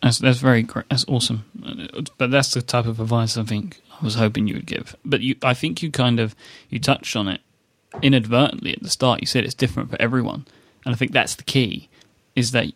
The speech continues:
you have to be different with it, you know? You, you need to come up with something that's your own.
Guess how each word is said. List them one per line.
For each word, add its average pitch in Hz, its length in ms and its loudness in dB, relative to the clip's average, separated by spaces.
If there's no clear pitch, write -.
you 123 160 -2
have 120 280 2
to - 80 -8
be 117 100 -4
different 127 340 0
with 95 140 -4
it, - 160 -6
you - 100 -4
know? - 160 -2
You, - 420 -4
you 123 140 2
need 117 220 4
to - 60 -6
come 131 200 4
up - 100 2
with 127 80 -2
something 117 360 0
that's - 180 -2
your 113 160 4
own. 110 360 2